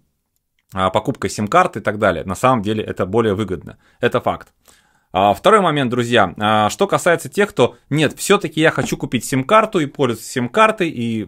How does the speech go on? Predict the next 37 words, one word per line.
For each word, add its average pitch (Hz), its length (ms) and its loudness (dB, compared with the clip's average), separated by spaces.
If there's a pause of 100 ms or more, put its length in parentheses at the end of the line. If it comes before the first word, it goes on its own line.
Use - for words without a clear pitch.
всё, - 280 0
мне 120 200 0
она 120 140 2
обязательно 120 340 0
нужна». 110 380 -2 (360)
Во-первых, 196 340 2
на 156 80 -2
Хайнане 170 500 0
не 139 160 -2
везде 147 500 0
вы 104 100 -2
можете 123 320 -2
приобрести 120 420 -2
сим-карту. 123 680 -2 (240)
А, 95 340 4
сим-карту 147 560 -2
продают 117 260 -4
только 117 260 -4
в 98 60 0
официальных 127 640 2
салонах 135 520 2
связи, 139 640 2 (400)
не 160 220 2
в - 60 -14
каких-либо 135 560 0
любых 127 320 0
точечках, 123 500 -2
там, 104 180 0
хоть 110 200 -4
где 117 140 -2
купил, 139 340 -2
как 107 160 -6
там 90 160 -4
в - 60 -18
Таиланде 131 520 2
или 104 120 -4
ещё. 165 360 -2